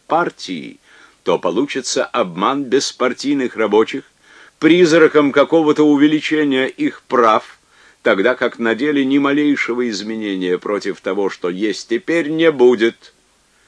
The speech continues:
Чем дальше будет товарищ Бухарин защищать явно неверное теоретически и обманное политически свое уклонение от коммунизма,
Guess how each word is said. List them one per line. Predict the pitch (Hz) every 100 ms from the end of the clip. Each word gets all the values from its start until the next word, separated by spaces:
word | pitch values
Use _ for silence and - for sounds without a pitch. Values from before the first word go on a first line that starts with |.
| _ _ _ _ -
Чем | 180 185 165
дальше | 170 156 - 139
будет | 135 123 -
товарищ | 127 123 117 92
Бухарин | 92 120 127 113 107
защищать | 95 113 120 120 123 117 117
явно | 139 139 131
неверное | 131 135 127 127 117 113
теоретически | 104 123 113 98 107 92 98 - - 92 _ -
и | -
обманное | 131 120 139 147 139 131 131
политически | 120 135 123 101 123 120 107 -
свое | 113 - 117 120
уклонение | 113 101 101 95 98 90 87
от | 90 -
коммунизма, | 117 120 180 208 156 87 -